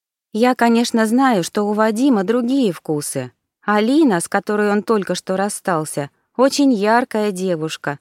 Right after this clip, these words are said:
с идеальными формами. До неё была Таисия, рыжеволосая красотка с божественной фигурой. Да и бывшая жена Светка потрясающе красива. Изящная шатенка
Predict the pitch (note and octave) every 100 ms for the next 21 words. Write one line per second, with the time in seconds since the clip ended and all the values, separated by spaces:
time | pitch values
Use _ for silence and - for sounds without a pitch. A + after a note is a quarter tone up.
0 | _ - G3+ F3+ F3 E3+ F#3+ G3+ F#3+ F#3+
1 | F#3+ F3 E3+ F3+ E3 D3+ C#3 C3+ _ _
2 | _ _ - A3+ A#3+ C4+ C#4 F4+ B3+ A#3+
3 | C4+ C#4 G#3+ F3 F3 G3+ - F#3 F#3 -
4 | _ _ - G#3+ G3+ G#3 G3+ A3 A#3+ G#3
5 | G3+ - G3+ - A#3 - F#3 F3+ F#3 G#3
6 | - F#3+ F#3 F3 - D3+ D#3 E3 D#3+ D#3
7 | _ _ _ _ G3+ G#3+ C#4+ C#4+ D4+ D4
8 | D4 D4 D4 C4 A3 A#3+ A#3+ A#3 G#3+ F3
9 | - D3 C#3 - G#3 A3+ A3 - F#3+ G#3+
10 | G#3 F3+ - F3+ F3 - D#3+ D3 C3+ -
11 | _ _ _ - G3+ G3+ G#3 G3 - F#3+
12 | F#3 F#3 F#3+ F#3 G#3+ A#3 G#3 D#3+ D#3